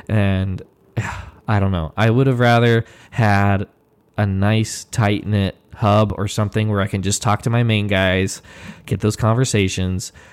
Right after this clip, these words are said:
I don't think we needed the school at all. And I get what the vibe that they were going for, and I, I get that they were trying for something there, but it was disappointing and annoying in that game. It was my least favorite part. I wish that they had done it the way previous Fire Emblems had.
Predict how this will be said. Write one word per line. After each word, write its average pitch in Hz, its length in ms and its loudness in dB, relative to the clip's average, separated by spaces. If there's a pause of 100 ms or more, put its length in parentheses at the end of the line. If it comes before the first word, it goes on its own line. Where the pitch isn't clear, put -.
(140)
I 110 100 0
don't 117 180 0
think 131 160 0
we 117 100 2
needed 107 520 2
the 101 100 -2
school 92 560 0
at 95 120 0
all. 71 380 -4 (460)
And 95 360 2
I 101 80 2
get 120 160 0
what 143 80 0
the 135 80 4
vibe 113 240 2
that 117 100 0
they 123 80 2
were 120 60 2
going 123 260 0
for, 147 220 2
and 135 100 2
I, 104 180 -2
I 110 140 0 (180)
get - 200 0
that 135 200 -2
they 104 220 2
were 98 140 -4
trying 185 580 -2 (220)
for 110 160 -4
something 92 400 -4
there, 65 320 -8 (480)
but 76 400 -4 (240)
it 104 180 0
was 80 460 -4
disappointing 107 800 -4
and 85 520 -4
annoying 98 540 -2
in 110 160 -2
that 92 180 -4
game. 67 300 -8
It 92 120 -4
was 98 180 -2
my 104 100 0
least 98 220 -2
favorite 98 220 -4
part. 101 280 0
I 104 100 0
wish 107 260 -2
that 104 180 -4
they 104 140 0
had 104 220 -2
done 92 200 -2
it 90 180 -4
the 104 80 -2
way 90 240 -2
previous 98 520 -2
Fire 92 220 -2
Emblems 90 380 -6
had. 85 360 -4